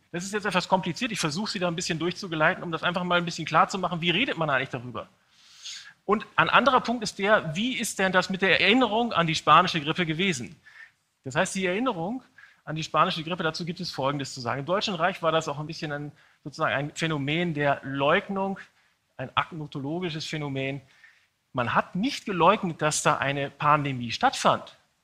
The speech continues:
aber man hat gesagt, sie ist nicht schwerwiegend. Oder anders, man hat zum Beispiel in Deutschland zu der spanischen Grippe im Militär einen Bericht verfasst,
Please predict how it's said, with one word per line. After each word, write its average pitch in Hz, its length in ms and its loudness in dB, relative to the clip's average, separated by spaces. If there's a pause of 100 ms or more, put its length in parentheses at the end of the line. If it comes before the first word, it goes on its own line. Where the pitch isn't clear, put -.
(600)
aber 135 140 -2
man 135 120 -4
hat 127 120 -10
gesagt, 127 320 -2
sie 123 100 -10
ist 110 100 -18
nicht 110 120 -12
schwerwiegend. 147 440 -10 (1400)
Oder 185 280 6
anders, 160 440 2 (160)
man 143 140 2
hat 202 160 0
zum 170 160 -2
Beispiel 170 340 4
in 147 60 -6
Deutschland 190 540 0
zu - 160 -10
der 139 100 -4
spanischen 165 360 2
Grippe 165 220 -6
im 151 80 -4
Militär 139 460 0
einen 151 160 -2
Bericht 151 300 -6
verfasst, - 580 0